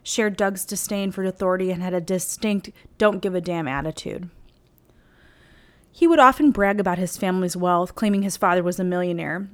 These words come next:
as well as his sexual exploits, oblivious to his friends' <laughs> annoyance and boredom. The fact that most of his classmates refused to mix with him and would often avoid contact with him altogether did not seem to bother Doug.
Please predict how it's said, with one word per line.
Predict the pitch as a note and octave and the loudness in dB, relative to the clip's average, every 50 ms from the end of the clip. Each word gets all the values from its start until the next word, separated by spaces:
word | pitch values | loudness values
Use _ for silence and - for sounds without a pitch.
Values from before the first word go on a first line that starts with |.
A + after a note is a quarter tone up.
| - _ - | -18 _ -4
as | A#3+ G#3+ | -2 2
well | A#3+ A#3 A#3+ B3 | 2 2 4 4
as | B3 A#3 | 2 2
his | A3+ A3 F#3+ | 0 -2 -2
sexual | - - A3 G#3 - - G3+ F#3+ | 0 -2 -2 -2 0 -2 -2 -2
exploits, | - F#3+ - - - - F3 F3 F3 - - - | -2 -2 -6 -8 -4 -2 -2 -2 -2 -6 -8 -8
oblivious | G3+ F3 A3 A#3 G#3+ F#3+ G3 F#3 F#3 - | -4 0 2 2 2 4 2 0 0 0
to | - - G3+ | -2 -4 -6
his | F3 - | -6 -4
friends' | - - F#3 F3+ F3+ | -2 -2 -2 0 0
<laughs> | F#3+ | 0
annoyance | F3+ F3 F3 F3+ E3+ G#3 F#3 - | 0 0 0 0 0 -2 -2 0
and | - F#3 F3 | 0 -2 0
boredom. | E3+ E3+ E3 D#3+ D#3 D3+ C#3 - F#3 - - _ _ _ _ _ _ _ _ - - - _ | 0 0 -2 0 -2 -4 -4 -6 -8 -10 -14 _ _ _ _ _ _ _ _ -20 -20 -6 _
The | A#3+ A#3 | -2 -2
fact | - - A3+ A#3 A#3 - | 2 2 2 2 2 0
that | C4 A3+ | 0 2
most | G#3+ G#3+ G#3+ - | 2 0 0 0
of | A#3 G3+ | -2 -4
his | G3+ - | -4 -6
classmates | - - F#3 E3+ F3 F3 - A3+ G#3+ G#3+ G#3+ - | -4 -2 0 0 0 0 -2 -2 -2 -2 -4 -4
refused | G3+ F#3 - G#3 F#3+ - | -6 -4 -2 -4 -2 -2
to | - G3+ | -2 -2
mix | F3+ E3+ E3+ - - | -2 -2 -4 -6 -8
with | G#3+ - - | -8 -6 -4
him | A3+ A3 A3+ | -4 -2 -2
and | A3+ F#3+ F#3+ | -2 -4 -4
would | F3+ F#3 | -4 -2
often | - - F3 F#3 F3 G3 F#3 D#3+ | 0 0 0 0 0 -4 -4 -4
avoid | E3 E3+ F#3+ F#3+ F3 - | -4 -2 -2 -2 -2 -4
contact | - - F3+ F3 F3+ F3+ - F3+ F3 - | -10 -8 -8 -6 -6 -6 -6 -8 -6 -6
with | F#3+ F3 | -8 -6
him | G3 F#3 | -4 -2
altogether | F3 E3 E3 - F3+ E3+ F3 F3 F#3 F#3+ | -2 -2 -2 -4 -4 -2 -2 0 0 -2
did | F#3 E3+ G3 F#3 | -2 -2 -2 0
not | F#3+ F#3 F3 - - - | 2 2 0 0 -2 -4
seem | - G3 F3 | -4 -4 -2
to | F#3 E3+ | -2 -2
bother | D#3+ D3+ B2+ - C#3 C#3 | -2 -2 -2 -2 -4 -8
Doug. | - A2+ C#2+ - D2+ - | -6 -6 -6 -6 -8 -10